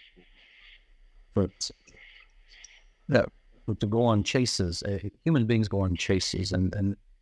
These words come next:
Speaker 1: and we'll, you know, in the West, they're very intellectual. In the East, they're very rote and by the book. You know, each has, has his own imprisonment. And, um, you know, the,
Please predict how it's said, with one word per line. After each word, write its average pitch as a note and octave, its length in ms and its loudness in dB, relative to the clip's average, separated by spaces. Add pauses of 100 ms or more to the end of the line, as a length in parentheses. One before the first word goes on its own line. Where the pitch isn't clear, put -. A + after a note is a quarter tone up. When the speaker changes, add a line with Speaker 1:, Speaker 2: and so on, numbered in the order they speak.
(240)
Speaker 1:
and F#2+ 380 2 (160)
we'll, G2 220 0 (500)
you G2+ 140 0
know, F#2+ 180 0
in G#2 180 0
the G2 100 0
West, G#2 400 0
they're F#2+ 120 0
very F#2+ 260 2
intellectual. F#2+ 720 0
In F2+ 120 0
the F#2 80 0
East, F#2+ 400 -4
they're F#2 140 0
very F#2 460 0 (840)
rote G2 400 0
and F#2 140 2
by F#2 140 2
the F2+ 120 0
book. F#2+ 260 0 (720)
You G2 160 -2
know, F#2 200 2
each A#2+ 220 0
has, G2 400 2 (100)
has G2+ 240 2
his G2 160 0
own G2+ 400 0 (220)
imprisonment. F#2+ 760 0 (240)
And, F#2+ 320 0 (720)
um, F2+ 440 2 (680)
you A2 120 2
know, G2 80 4
the, F#2+ 160 0